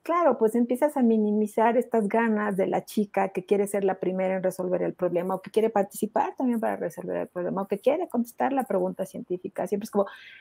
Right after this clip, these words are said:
"A ver, deja que tu compañero acabe y ahorita vemos". Entonces, fijémonos bien cómo estamos haciendo igualitaria la participación de nuestros estudiantes dentro del salón. Vamos a invitarlos a todos,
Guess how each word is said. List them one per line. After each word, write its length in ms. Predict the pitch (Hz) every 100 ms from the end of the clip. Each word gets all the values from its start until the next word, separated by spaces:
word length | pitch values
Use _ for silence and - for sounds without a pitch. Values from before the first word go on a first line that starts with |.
| -
"A 80 | 233
ver, 140 | 247
deja 200 | 262 320
que 80 | -
tu 120 | 214
compañero 440 | 202 170 185 190 202
acabe 320 | 196 190 208
y 60 |
ahorita 320 | 175 139 147 -
vemos". 280 | - -
Entonces, 360 | 180 190 220 226 _ _ -
fijémonos 520 | 240 269 339 320 196
bien 240 | 175 185
cómo 240 | 196 220 240
estamos 580 | - 202 202 208 226 - _ _ _ -
haciendo 800 | 185 185 208 190 196 208 226 226
igualitaria 920 | 196 175 175 175 165 - 180 185 190
la 180 | 226 214
participación 680 | 180 170 165 170 - 160 190
de 80 | 220
nuestros 320 | 196 - 156
estudiantes 580 | 156 - 165 170 180 170
dentro 360 | 196 233 247
del 160 | 202 160
salón. 480 | - 127 - - 233 _ _ _ _ -
Vamos 320 | 208 247 262
a 20 |
invitarlos 500 | 208 185 190 208 214 -
a 200 | 165 -
todos, 440 | 196 196 170 214